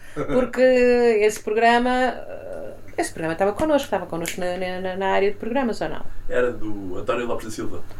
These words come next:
Speaker 2: Ah, era o António que tomava conta. É do tempo do António, é do
Speaker 1: Isso.
Speaker 2: tempo do António, já sei, sim. Não, então não. Depois é que ainda tive que também tratar disso, mas mais tarde.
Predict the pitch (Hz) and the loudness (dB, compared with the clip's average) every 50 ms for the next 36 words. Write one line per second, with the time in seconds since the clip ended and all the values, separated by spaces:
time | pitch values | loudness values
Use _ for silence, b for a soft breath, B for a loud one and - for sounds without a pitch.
0 | B B B B B - - - - 196 175 - 175 151 147 - 147 139 147 135 | B B B B B 2 2 4 4 4 4 2 0 0 0 -2 -6 -6 -6 -6
1 | - 120 - 180 202 208 269 262 254 - - - 254 226 202 196 185 190 202 208 | -6 -4 2 2 2 4 2 2 4 4 4 4 4 4 4 2 0 0 0 0
2 | - 269 254 233 233 233 208 - 190 151 160 165 160 202 185 185 - 165 160 160 | 2 2 2 2 4 2 2 2 -2 -2 -2 -2 0 0 0 0 -2 -4 -6 -4
3 | - 170 165 175 160 156 160 233 233 190 165 160 170 - - 269 294 277 269 262 | -6 -6 -4 -2 -4 0 0 0 0 0 0 -2 -4 -2 0 0 2 4 4 2
4 | 233 233 240 220 202 196 - 190 - - 185 170 160 - 156 156 156 143 143 131 | 2 2 -2 -2 -2 -2 -4 -6 -4 -2 0 0 2 2 2 2 2 2 2 0
5 | - - 185 180 170 170 156 160 - - - | -2 -4 -4 -4 -2 -2 -2 -2 -2 -2 0